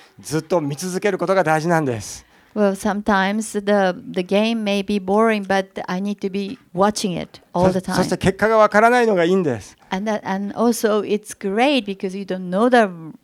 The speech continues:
Speaker 2: final
Speaker 1: ね、
Speaker 2: result.
Speaker 1: 結果がわからないから何かね、し-、ゴールが入った、決まった時にすごく喜びがあるんです。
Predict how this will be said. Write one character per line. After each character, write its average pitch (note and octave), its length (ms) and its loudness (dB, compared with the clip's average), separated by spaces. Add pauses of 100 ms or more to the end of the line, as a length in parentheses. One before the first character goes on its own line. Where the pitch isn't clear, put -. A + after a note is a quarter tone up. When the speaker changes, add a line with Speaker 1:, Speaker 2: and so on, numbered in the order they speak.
(140)
Speaker 2:
final F#3 340 -4
Speaker 1:
ね、 E3+ 80 -6
Speaker 2:
result. D#3+ 200 0
Speaker 1:
結 G#3+ 180 -2
果 A3+ 100 -2
が A3+ 120 0
わ G#3+ 120 6
か A3+ 140 0
ら A#3+ 120 4
な A#3 160 2
い A3 80 -2
か A#3+ 140 -2
ら B3 100 2
何 F#3+ 260 2
か E3+ 120 0
ね、 F3 220 0
し-、 - 300 -14
ゴ F#3 180 4
ー - 40 4
ル F#3+ 60 2
が E3 80 0
入 F#3 120 -2
っ - 20 -8
た、 E3 140 -8
決 - 120 -14
ま F3+ 100 -2
っ F3 60 -8
た F#3+ 100 -8
時 F3+ 200 -10
に F#3+ 140 -6
す - 120 -14
ご E3+ 100 -6
く D#3 80 -12
喜 G3 300 -2
び G#3+ 80 2
が A3 100 8
あ B3 60 6
る B3+ 80 4
ん B3 60 2
で D#3+ 180 4
す。 - 140 -14